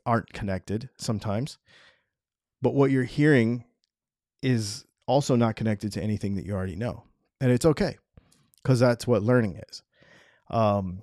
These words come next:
and if you don't ever allow yourself to do that, and you stay in the box that you've been in for years and years and years, because every guitar forum and everybody ever told you something, so now you're just gonna stay in that box, well, then A, you're never learning, and B, you're never growing, and that's just not me.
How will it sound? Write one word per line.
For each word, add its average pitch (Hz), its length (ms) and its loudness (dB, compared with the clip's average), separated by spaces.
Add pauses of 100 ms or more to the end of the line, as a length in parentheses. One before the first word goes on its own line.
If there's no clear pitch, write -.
(220)
and 143 100 2
if 123 80 0
you 135 60 0
don't 147 180 6
ever 131 140 4
allow 117 280 4
yourself 107 360 -4
to 104 80 -8
do 208 280 2
that, 101 340 2
and 113 100 -4
you 110 80 -4
stay 147 280 2
in 131 100 6
the 104 60 2
box 131 400 2
that 101 80 -8
you've 107 180 -6
been 120 220 4
in 131 380 6 (440)
for - 160 0
years 123 280 8
and 117 140 4
years 110 180 4
and 107 100 2
years, 139 220 8
because 110 300 4
every 107 280 6
guitar 113 420 2
forum 110 360 4
and 98 120 4
everybody 101 640 0 (640)
ever 104 240 0
told 139 300 2
you 110 100 0
something, 104 600 0
so 113 220 2
now 107 180 2
you're 104 180 2
just 95 220 -6
gonna 101 140 -4
stay 110 220 -2
in 101 100 2
that 90 180 -4
box, 180 340 6 (440)
well, 147 100 -2
then 143 180 0
A, 147 160 0
you're 143 200 2
never 113 280 0
learning, 117 380 2
and 95 160 -6
B, 123 180 4
you're 107 140 4
never 92 300 -2
growing, 90 440 -2
and 90 140 -6
that's 104 180 -6
just - 220 -10
not 90 180 -4
me. 127 280 4